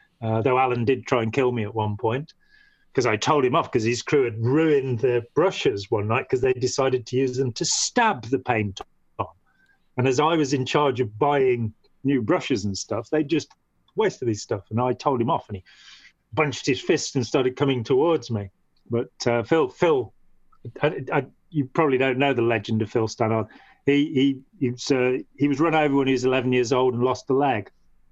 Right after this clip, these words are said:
So he had a prosthetic leg, and, um, he was quite a good guitar player. And, uh, he'd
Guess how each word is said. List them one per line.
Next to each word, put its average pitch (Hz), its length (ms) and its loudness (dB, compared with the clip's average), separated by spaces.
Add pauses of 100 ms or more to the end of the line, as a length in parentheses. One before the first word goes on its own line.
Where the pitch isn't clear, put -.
(400)
So 135 120 -2
he 123 40 2
had 123 80 0
a - 40 -4
prosthetic 127 560 -2 (220)
leg, 117 360 -4 (580)
and, 113 500 0
um, 110 420 0 (380)
he 127 80 4
was 117 260 -4
quite 151 240 0
a 135 40 2
good 127 160 0
guitar 131 340 0
player. 101 320 -4 (720)
And, 110 440 -2
uh, 113 420 0 (340)
he'd 117 260 -2